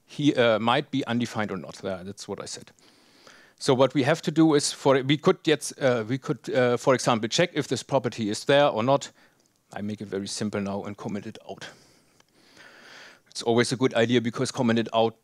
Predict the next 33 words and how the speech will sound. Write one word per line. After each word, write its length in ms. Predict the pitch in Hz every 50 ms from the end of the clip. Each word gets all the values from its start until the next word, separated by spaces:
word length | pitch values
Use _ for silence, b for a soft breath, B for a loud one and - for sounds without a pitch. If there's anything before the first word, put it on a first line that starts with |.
| _ _ - - _
c-, 140 | - - 139
commented 420 | - - 127 131 127 117 117 98 -
code 300 | - 151 131 120 110 - -
that 180 | 117 107 -
is, 260 | 110 104 - - - -
a 60 | 113 -
code 220 | - 165 165 156
that 160 | 131 120 120
is 100 | 123 -
commented 360 | - 135 120 110 110 110 107 -
out 200 | 107 107 110 -
does 180 | - 107 - -
not 140 | 104 104 -
produce 340 | - 101 - - 98 - -
errors. 360 | 104 95 82 80 - - - b b b b b b b b b b - - - -
Okay. 200 | - - - - - - B B B B B B B B B B B -
Um, 480 | 139 135 131 123 120 117 113 110 110 - b b b b b b
so 240 | - - 156 139 139
the 80 | 139
same 380 | 131 - - 180 196 226 226 - - _ 147 135
problem 440 | - - 165 170 202 190 190 156 143
is 240 | 147 170 - - -
for 320 | - - 170 170 160 151
the 100 | 143 151
hobby. 400 | 131 - 131 131 165 202 226 247 - _ b b b b b -
The 120 | 156 131
hobby 540 | - - 170 180 175 208 220 247 269 277 254 - _ _ b b b b b b b _
is 400 | - 160 165 156 - - - - -
m-, 100 | 151 165 -
or 120 | 151 143
may 220 | 131 131 143 175 196
be 280 | 165 156 156 151 - - - _ _ _
optional, 600 | 143 - - - - 196 190 196 214 233 254 247